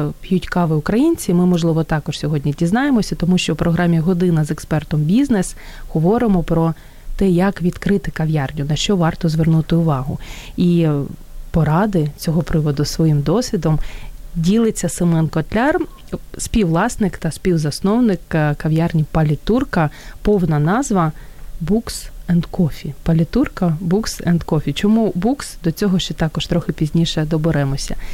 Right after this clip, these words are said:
І розташована вона на Хрещатику, у самому центрі нашої країни. Семене, ми з вами поговорили про багато що, але забули ще про такі, знаєте, щоденні статті витрат. Кава, молоко, сиропчики і так далі.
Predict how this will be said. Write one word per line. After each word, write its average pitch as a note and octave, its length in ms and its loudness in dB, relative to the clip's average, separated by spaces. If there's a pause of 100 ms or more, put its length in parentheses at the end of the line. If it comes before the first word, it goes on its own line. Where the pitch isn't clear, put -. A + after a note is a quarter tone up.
(140)
І C#4 100 2
розташована G#3 720 2
вона D#3+ 320 2
на E3 140 4
Хрещатику, - 760 -6
у - 20 -4
самому G3 640 2
центрі D3 580 -2 (200)
нашої C#3 460 0
країни. C#3 480 0 (480)
Семене, G3 420 2
ми A#3 180 4
з B3+ 60 -2
вами B3+ 240 2
поговорили A3 540 2
про G3 200 0
багато F#3+ 440 2
що, E4+ 340 0
але G3+ 260 2
забули A3 480 2
ще G#3 400 0 (680)
про F#3+ 140 2
такі, G3 260 0
знаєте, F#3+ 640 0
щоденні G3 720 2 (220)
статті - 400 -2
витрат. D#3 460 0 (600)
Кава, G3 440 2
молоко, G3+ 800 2
сиропчики G3 920 0
і A3+ 80 2
так G3 220 0
далі. C3+ 340 0